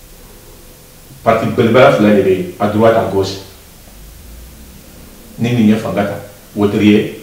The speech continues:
dɔ bɛ fanga ta. Je crois que un grand parti comme Chine, parti tɛ tɛmɛ saba kan wala fila. États-Unis, kɛlɛ bɛ kɛ, o b'o cogo la. Mais Malien, n b'aw la kunu sunɔgɔ la.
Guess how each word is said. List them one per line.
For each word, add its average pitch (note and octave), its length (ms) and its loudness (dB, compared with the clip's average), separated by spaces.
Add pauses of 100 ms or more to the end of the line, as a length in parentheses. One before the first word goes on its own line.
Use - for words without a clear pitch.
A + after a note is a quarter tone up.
(120)
dɔ G#2+ 80 -2
bɛ G#2+ 120 2
fanga F2+ 260 -8
ta. - 100 -14 (1300)
Je A2 80 -2
crois D3+ 180 4
que D#3 80 4
un D3 320 2
grand C3 200 0
parti A2 260 0
comme A2+ 180 -2
Chine, A2 320 -4 (1080)
parti G#2+ 260 0
tɛ - 200 -6
tɛmɛ F#2+ 100 -4
saba F#2+ 260 -2
kan F#2+ 100 -2
wala F#2 200 -2
fila. - 200 -10 (760)
États-Unis, B2+ 480 0 (1500)
kɛlɛ G#2+ 160 0
bɛ G#2+ 140 2
kɛ, - 60 -8 (260)
o - 80 -10
b'o - 140 2
cogo F#2+ 220 -4
la. - 180 -10 (1160)
Mais C3+ 200 -2
Malien, F3 420 6 (460)
n G#2+ 140 -2
b'aw C3+ 240 4
la C#3+ 120 4
kunu D3 200 2
sunɔgɔ G#2+ 360 -2
la. G2 100 -2